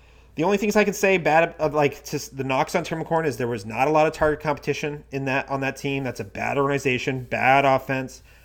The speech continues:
I do like, um, what's, what's his name coming in from Tampa Bay or Carolina. Why am I drawing a blank? Uh, gambling Riverboat Ron.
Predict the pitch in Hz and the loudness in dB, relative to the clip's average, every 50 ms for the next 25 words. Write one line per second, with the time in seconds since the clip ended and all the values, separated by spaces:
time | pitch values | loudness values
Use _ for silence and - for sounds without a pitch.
0 | _ - - 113 123 117 113 143 156 160 165 160 165 170 165 170 - - - - | _ -12 -6 -6 -4 -2 0 0 0 4 4 4 4 4 2 -2 -8 -16 -16 -16
1 | - - 147 139 139 139 139 135 135 131 131 123 123 - - - - - - - | -8 -4 -2 0 0 2 0 0 -2 -2 -6 -10 -14 -16 -20 -20 -20 -20 -20 -20
2 | _ - 131 139 143 143 - - - 135 139 143 139 - 117 107 110 117 113 110 | _ -6 -4 -4 -4 -4 -6 -18 -10 -4 -4 -4 -4 -4 -12 -10 -8 -6 -6 -6
3 | 107 107 - 131 127 123 123 120 117 110 - 123 120 110 113 110 - 123 127 120 | -6 -6 -8 -6 -6 -4 -4 -6 -6 -6 -6 -6 -6 -6 -10 -10 -8 -8 -8 -8
4 | 127 110 117 113 107 - - 127 117 110 101 101 - - _ _ _ _ - - | -6 -6 -4 -4 -6 -4 -4 -4 -4 -2 -4 -6 -10 -14 _ _ _ _ -20 -20
5 | - - _ - - - 143 135 123 123 127 123 113 110 104 104 123 - - - | -20 -20 _ -14 -4 0 0 0 2 2 0 0 -2 -4 -6 -8 -10 -14 -20 -20
6 | _ _ _ _ _ _ _ - - - 131 139 135 131 123 113 123 120 113 104 | _ _ _ _ _ _ _ -18 -6 -2 0 0 0 0 -2 -2 -2 -4 -4 -4
7 | 113 117 110 107 - - - 107 113 113 107 110 110 127 139 143 139 143 139 135 | -4 -6 -6 -8 -10 -12 -10 -8 -8 -8 -8 -8 -2 0 0 2 2 2 2 2
8 | 135 131 127 127 131 139 151 151 151 143 131 123 127 123 117 104 | 0 -2 -4 -2 0 0 2 4 4 4 4 4 0 0 -2 -2